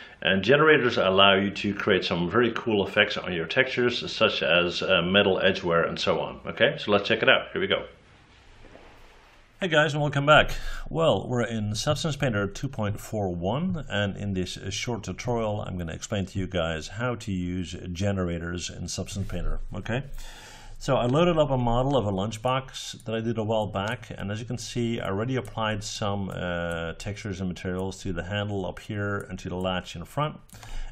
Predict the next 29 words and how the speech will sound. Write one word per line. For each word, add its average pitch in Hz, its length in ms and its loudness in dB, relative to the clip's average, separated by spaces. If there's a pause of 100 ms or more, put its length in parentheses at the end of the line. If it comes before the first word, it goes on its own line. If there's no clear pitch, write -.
And 104 240 -2
I'm 120 100 -4
gonna 135 140 -2
show 117 160 -4
you 110 180 -2
guys 92 340 -2
how 92 300 -4
to 87 360 -8
apply 85 360 -6
a - 140 -10
generator 82 760 -6
to 87 380 -6
the 85 200 -6
main 85 500 -4
box 76 380 -8
here, 69 260 -12 (180)
okay? 123 320 -8 (600)
Now, 90 200 -2
I 107 120 -4
would 120 160 -2
like 151 280 0
that 113 380 0
lunchbox 104 720 0 (120)
to, 92 500 -2
uh, 87 480 -2
look 98 260 -6
like 87 220 -6
it's, - 240 -10
uh, - 300 -10